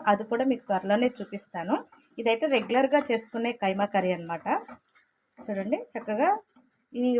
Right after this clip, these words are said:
వాటర్ అంతా దగ్గరికి అయ్యేంత వరకు మనం మూత పెట్టుకొని ఒక ఐదు నిమిషాలు ఉడికించుకుంటే సరిపోతుంది. ఎందుకంటే already మటన్ని విజిల్స్ వేయించి ఉడికించేసాం కాబట్టి ఎక్కువగా ఉడకనవసరం లేదు. మూత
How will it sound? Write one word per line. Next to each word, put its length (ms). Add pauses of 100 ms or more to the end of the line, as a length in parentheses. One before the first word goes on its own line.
వాటర్ 320
అంతా 260 (200)
దగ్గరికి 440
అయ్యేంత 320 (100)
వరకు 280 (400)
మనం 240
మూత 160 (140)
పెట్టుకొని 420 (440)
ఒక 140 (100)
ఐదు 180
నిమిషాలు 380
ఉడికించుకుంటే 580
సరిపోతుంది. 500
ఎందుకంటే 400
already 340
మటన్ని 380
విజిల్స్ 360
వేయించి 340 (460)
ఉడికించేసాం 680
కాబట్టి 340 (140)
ఎక్కువగా 400
ఉడకనవసరం 640 (120)
లేదు. 160 (120)
మూత 140